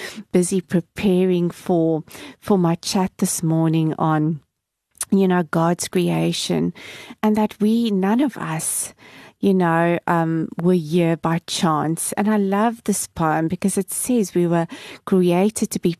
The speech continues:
part of God's unique plan for our lives. And, you know, when God made the earth, and he made heavens and earth, he made all creation, he made it first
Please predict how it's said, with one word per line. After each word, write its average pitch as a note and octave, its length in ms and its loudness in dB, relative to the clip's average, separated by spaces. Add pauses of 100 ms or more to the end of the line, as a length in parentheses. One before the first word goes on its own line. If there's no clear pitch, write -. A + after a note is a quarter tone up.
part G#3 420 2
of F3 280 -6
God's F#3 520 0
unique E3+ 600 0
plan F3 300 0
for E3+ 180 -2
our D#3+ 160 0
lives. D#3 580 -2 (540)
And, B3 180 4
you C#4+ 80 4
know, B3 320 2
when G#3+ 400 2 (380)
God G#3+ 400 2
made F3+ 720 2
the F#3 180 0
earth, E3+ 540 -2 (580)
and F#3+ 160 4
he G3+ 80 4
made F#3 280 2
heavens F#3 420 2
and F#3 240 2
earth, F3 260 2
he F3 140 2
made F3 300 2 (100)
all G#3 300 2
creation, E3 840 -2 (420)
he A3+ 160 2
made A3 380 4
it B3+ 160 -4
first - 840 -4